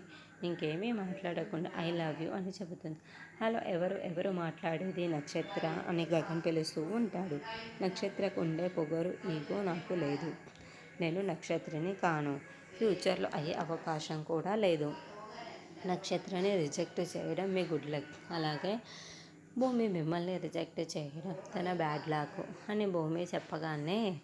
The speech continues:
గగన్ ఫోన్ నెంబర్ని చూసుకుంటూ అన్నీ తెలిసినట్లుగానే మాట్లాడుతుంది.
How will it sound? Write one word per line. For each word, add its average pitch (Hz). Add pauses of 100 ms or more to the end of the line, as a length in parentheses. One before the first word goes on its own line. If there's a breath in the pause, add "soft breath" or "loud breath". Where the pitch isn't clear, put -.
(540 loud breath)
గగన్ 180
ఫోన్ 156
నెంబర్ని 160
చూసుకుంటూ 160 (100)
అన్నీ 190
తెలిసినట్లుగానే 170
మాట్లాడుతుంది. 180